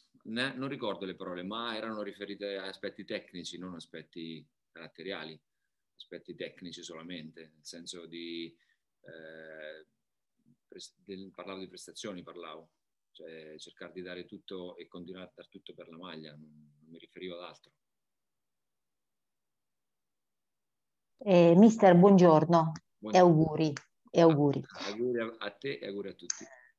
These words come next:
Speaker 2: Grazie. Eh, no, mister, io le volevo dire, te-, il Teramo atteso domani da una gara molto, molto delicata.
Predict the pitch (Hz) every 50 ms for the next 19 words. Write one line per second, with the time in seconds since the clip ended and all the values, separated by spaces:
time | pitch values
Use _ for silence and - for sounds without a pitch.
0 | _ - 170 156 185 185 175 170 175 - - 180 175 175 - 175 190 220 196 214
1 | 233 220 - 233 240 262 254 202 175 175 175 185 190 196 196 190 190 185 185 170
2 | 160 160 147 - - - - - - 160 165 - - 220 220 214 196 175 165 160
3 | 165 - 185 185 165 180 175 165 156 151 - 165 165 165 175 185 190 185 165 151
4 | 147 151 156 151 143 156 156 151 147 147 156 175 185 180 180 185 170 160 165 165
5 | 175 175 151 156 156 147 - - 165 143 135 135 - 147 131